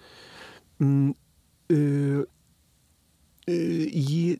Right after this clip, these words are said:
seksognitti, tror jeg, eller om det var syvognitti, så fikk jeg en sampler i studio fra Norsk Musikk.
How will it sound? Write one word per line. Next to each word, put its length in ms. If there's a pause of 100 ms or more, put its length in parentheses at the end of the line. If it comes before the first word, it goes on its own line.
seksognitti, 1800
tror 500
jeg, 120
eller 120
om 80
det 60
var 100
syvognitti, 720 (300)
så 120
fikk 200
jeg 80
en 60
sampler 340
i 40
studio 380
fra 400
Norsk 280
Musikk. 340